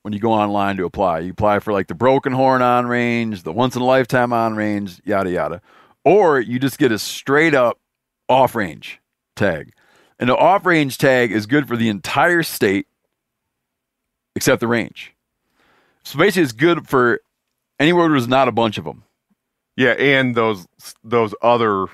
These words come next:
Speaker 2: military installations, and of course,
Speaker 1: You can't
Speaker 2: pla-,
Speaker 1: go on those.
Speaker 2: pl-, places that are specifically excluded. There's some research areas, and, and,
Speaker 1: Got
Speaker 2: uh,
Speaker 1: you. So it's good. Yeah, it's good for not on the military installations,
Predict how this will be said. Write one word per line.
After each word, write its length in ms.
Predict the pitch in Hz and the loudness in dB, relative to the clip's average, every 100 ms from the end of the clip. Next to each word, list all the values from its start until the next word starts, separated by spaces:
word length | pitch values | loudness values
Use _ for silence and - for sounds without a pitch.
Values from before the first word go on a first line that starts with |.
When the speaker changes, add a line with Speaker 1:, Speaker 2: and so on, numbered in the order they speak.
| 107 | -8
Speaker 2:
military 680 | 110 104 98 107 92 90 | -2 0 0 0 -2 -2
installations, 880 | 87 90 - 87 82 82 85 82 82 | -6 -8 -8 -4 -4 -6 -8 -10 -12
and 160 | 80 82 | -10 -10
of 80 | 78 | -10
course, 300 | - 76 - | -10 -10 -10
Speaker 1:
You 100 | 113 | -8
can't 220 | 107 127 | 0 0
Speaker 2:
pla-, 80 | 104 | 2
Speaker 1:
go 20 | |
on 140 | 101 95 | -2 -2
those. 180 | 87 71 | -6 -4
Speaker 2:
pl-, 120 | 127 | -6
places 440 | - 127 120 113 92 | -2 0 0 -2 -4
that 140 | 101 | -2
are 120 | 95 | -2
specifically 680 | - - 90 98 85 - 90 | -6 -10 -8 -6 -8 -6 -4
excluded. 560 | 82 - 92 87 82 78 | -4 -8 -8 -8 -8 -8
There's 180 | 82 | -10
some 140 | - 85 | -10 -10
research 480 | 80 78 - 78 - | -10 -10 -10 -12 -8
areas, 460 | 78 76 73 73 | -8 -6 -8 -8
and, 260 | 73 71 69 _ _ | -10 -14 -16 _ _
and, 100 | 78 | -6
Speaker 1:
Got 280 | 90 85 64 | -2 -2 -4
Speaker 2:
uh, 40 | 67 | -12
Speaker 1:
you. 60 | 62 _ | -16 _
So 300 | - 107 95 - _ _ _ - | -4 -2 -2 -4 _ _ _ -6
it's 160 | 107 | -6
good. 280 | - 135 127 | 0 0 2
Yeah, 220 | 117 92 71 | 2 0 -2
it's 180 | 104 - | -6 -2
good 280 | 147 147 | -2 -2
for 460 | 127 143 127 123 101 - | 0 2 4 2 0 -6
not 260 | 113 123 151 | -2 2 2
on 140 | 147 | 2
the 100 | 135 | 0
military 500 | 123 123 120 120 110 | 0 0 2 2 0
installations, 840 | 101 - 90 78 69 82 87 - | -2 -4 -4 -4 -4 -10 -16 -18